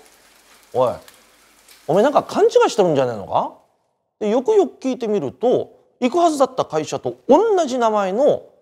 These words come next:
別会社だったんだそうです。まあ、つまり、行ってこいと言われた、まるっきり別の会社行っちゃった。さあ、この何がし君、顔から火が出るほど恥ずかしい思いをしたそうなんですけれども、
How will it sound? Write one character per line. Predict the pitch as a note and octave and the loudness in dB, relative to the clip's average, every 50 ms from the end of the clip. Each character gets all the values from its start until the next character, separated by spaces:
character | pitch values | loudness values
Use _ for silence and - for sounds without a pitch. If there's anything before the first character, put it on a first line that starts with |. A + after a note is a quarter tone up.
| _ _ _ | _ _ _
別 | - C#3 D#3 - - E4+ | -8 -8 -8 -6 -6 -2
会 | - F#4 E4+ C4+ | 0 0 0 0
社 | - C#3+ B2 | -2 -6 -6
だ | - - | -8 -10
っ | - | -10
た | - G#2 | -10 -14
ん | F#2 F2 | -14 -14
だ | - - | -16 -16
そ | - D#2+ | -16 -16
う | - | -18
で | - | -18
す。 | - - - | -18 -8 -8
ま | E3+ | -6
あ、 | D#3 | -4
つ | - C#4+ | -2 -2
ま | - G#3+ | -2 0
り、 | F#3+ A3+ D3+ - - _ _ - - | 0 -2 -4 -4 -8 _ _ -4 -2
行 | A#3 B3 | -2 -2
っ | - | -4
て | _ _ - D#4 D4+ | _ _ -6 -6 -4
こ | - D#4+ D#4 | 0 -2 -2
い | B3 - | -2 -2
と | - E3+ D3+ | -4 -4 -4
言 | C3 C3 C#3 | -2 -4 -4
わ | D#3 G#3 G#3+ | -4 -4 -4
れ | G3+ F#3 | -4 -6
た、 | - - A3 D3+ - - - _ _ - | -2 0 0 0 0 -6 -20 _ _ 0
ま | C#3 E3 G#3 | 2 4 4
る | D4+ D#4 - | 4 2 -2
っ | |
き | - - B3+ | -4 -8 -4
り | F#3+ D#3 | -4 -2
別 | A2+ C#3+ E3 D#3+ - B3+ | -2 -2 -4 -4 -2 -4
の | D#3+ D#3+ | -4 -4
会 | - D#3+ D#3+ C3+ | -2 -2 -4 -2
社 | - C3 | -2 -6
行 | A2+ F#2+ | -8 -8
っ | - | -8
ち | - - | -14 -14
ゃ | |
っ | - _ | -14 _
た。 | - - _ _ _ _ _ _ _ _ _ _ _ - | -20 -20 _ _ _ _ _ _ _ _ _ _ _ -6
さ | - D3+ F3+ E3 | 0 4 4 4
あ、 | - | 4
こ | C3 C3+ | 2 -4
の | C3+ C3+ | -2 -2
何 | B2+ C#3+ F3+ G#3 F3+ | -2 0 0 0 -2
が | B2+ A2 | -2 -4
し | - - | -8 -10
君、 | - G2+ F#2 F#2+ - | -12 -14 -16 -16 -14
顔 | - - - F#3 C4+ D4+ | -12 -2 2 2 2 2
か | D4+ - | 2 -2
ら | B3 - D#3+ | -2 -2 -2
火 | - - - C#4 | -4 -6 -8 -4
が | - - - | -4 -2 -2
出 | - G#3 | -2 -2
る | G#3+ F3 | -2 -2
ほ | D3+ F3+ | -2 0
ど | D3+ F3 E3 D#3 - - - - - | 2 2 2 2 2 -2 -12 -18 -10
恥 | - C#3+ C3 | -8 -6 -6
ず | D3 | -4
か | D3 C#3+ B2+ | -4 -6 -6
し | - C#3+ C#3+ | -6 -6 -6
い | |
思 | B2+ C3+ D3 D#3+ E3 | -4 -4 -4 -4 -4
い | C#3+ | -2
を | C#3 C3 | -4 -6
し | - - | -6 -4
た | F#3 F#3 | -4 -4
そ | - G#3+ G#3+ G#3 | -2 -2 -2 -2
う | |
な | F#3+ F#3 | -4 -4
ん | F3+ E3+ | -6 -6
で | D#3+ D3+ | -6 -6
す | - - | -8 -8
け | - D3 | -8 -8
れ | C#3+ C#3+ | -6 -6
ど | C3+ F3 | -6 -4
も、 | A3+ C#4+ C4+ G3 D#3 B2 - | 0 2 4 4 4 2 0